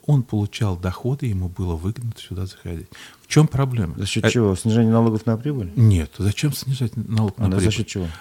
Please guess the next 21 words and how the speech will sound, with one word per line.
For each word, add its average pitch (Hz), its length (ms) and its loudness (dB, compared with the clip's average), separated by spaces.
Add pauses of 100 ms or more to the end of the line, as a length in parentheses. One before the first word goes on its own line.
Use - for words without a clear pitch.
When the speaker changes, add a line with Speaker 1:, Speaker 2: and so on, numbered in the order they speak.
(100)
Speaker 1:
А, 104 200 0
прежде 156 260 0
всего, 131 540 0
время — 123 440 4
это 110 200 -4
деньги. 90 500 -6
Вот, - 260 -8 (120)
э, 113 420 -2 (180)
прежде 139 280 2
вс-, - 240 -12
мы 123 340 4
должны 123 300 2
этим 123 320 -2
заниматься, 90 520 -2
чтобы, 110 640 2 (340)
э, 98 260 0 (200)
были 110 640 4
территории, 135 640 4
на 113 140 -2
которые 139 320 0
он 135 180 -2